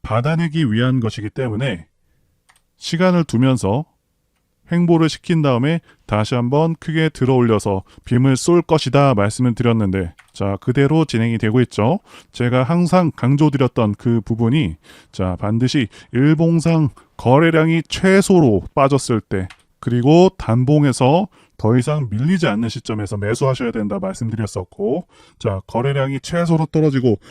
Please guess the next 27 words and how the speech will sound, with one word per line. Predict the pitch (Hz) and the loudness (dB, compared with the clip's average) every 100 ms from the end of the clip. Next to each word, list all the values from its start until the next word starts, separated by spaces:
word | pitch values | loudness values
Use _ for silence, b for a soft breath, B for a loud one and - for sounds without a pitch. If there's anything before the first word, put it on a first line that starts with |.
| B - | B 0
볼린저 | 117 135 135 127 | 2 4 2 0
밴드 | 113 120 120 95 _ b - | 0 0 2 -2 _ b -2
중심선에 | 123 139 156 147 139 131 | 2 2 2 2 2 2
이 | 117 - | -2 0
떨어진 | 160 170 131 98 - b b | 4 4 2 0 -4 b b
이 | - 135 | -6 -2
시점이 | 151 160 - 156 156 151 | -2 -4 0 2 2 2
매수 | 110 113 - | 0 0 -2
타점이 | 127 - 113 | -2 0 0
된 | 110 107 | 0 0
것입니다. | 104 104 98 101 110 101 87 - _ _ - | 0 0 0 2 2 0 -4 -12 _ _ -16
자, | - 113 107 107 | -2 0 0 2
그러면 | 127 165 175 180 | 2 4 4 4
앞으로는 | 127 123 165 165 170 | 2 2 2 2 4
어떻게 | 147 - 151 | 2 0 -2
진행될 | 156 147 160 160 | -2 0 2 2
것이냐면 | 156 151 151 165 156 165 95 - B B - | 0 -2 0 0 2 2 0 -4 B B -6
다시 | 107 117 - | -2 -2 2
한번 | 139 120 117 143 180 - | 2 4 4 4 4 2
중심선에서 | 131 131 147 135 131 127 120 | 2 4 2 2 0 0 -2
반등하다 | - 110 131 135 131 127 131 135 135 | 0 0 2 2 4 4 4 4 4
눌리고 | 110 107 98 98 90 _ _ _ _ _ _ _ _ _ _ _ _ _ _ _ _ _ _ | 2 0 0 -2 -2 _ _ _ _ _ _ _ _ _ _ _ _ _ _ _ _ _ _
자, | 117 117 | -2 0
이런 | 135 160 | 2 2
식으로 | 151 156 127 | 2 0 2
눌릴 | 113 123 143 | 2 2 0
텐데 | - 120 98 98 120 101 82 | -2 -4 -2 0 2 0 -4